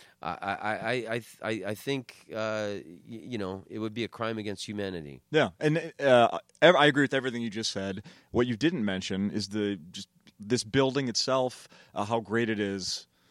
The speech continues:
Speaker 2: you know, acco-, how
Speaker 1: Well,
Speaker 2: accommodating it is for comedy.
Speaker 1: Well, and that's why everybody, it's, it's got what, eh, you know, low ceilings, dark room. I mean, and look into the chairs.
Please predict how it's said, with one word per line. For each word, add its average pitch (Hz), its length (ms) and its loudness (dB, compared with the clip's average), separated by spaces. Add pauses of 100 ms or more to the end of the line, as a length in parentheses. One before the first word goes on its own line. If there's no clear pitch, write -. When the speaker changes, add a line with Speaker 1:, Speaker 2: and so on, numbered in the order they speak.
(580)
Speaker 2:
you 110 120 -2
know, 92 220 -2
acco-, 117 260 0
how 160 140 10
Speaker 1:
Well, 151 80 8
Speaker 2:
accommodating 147 640 8
it 127 80 4
is 131 120 6
for 156 260 -2
comedy. 90 460 -2 (140)
Speaker 1:
Well, 214 160 10
and 185 100 8
that's 180 220 6
why 156 200 6
everybody, 135 320 2
it's, 143 240 2
it's 175 260 4
got 170 420 6
what, 139 320 4 (240)
eh, 139 180 -8
you 156 120 2
know, 113 260 4 (260)
low 151 240 6
ceilings, 151 680 4
dark 135 360 6
room. 113 500 2 (240)
I 139 100 2
mean, 156 140 6
and 156 80 4
look 185 160 4
into 180 160 2
the 156 140 0
chairs. 143 420 2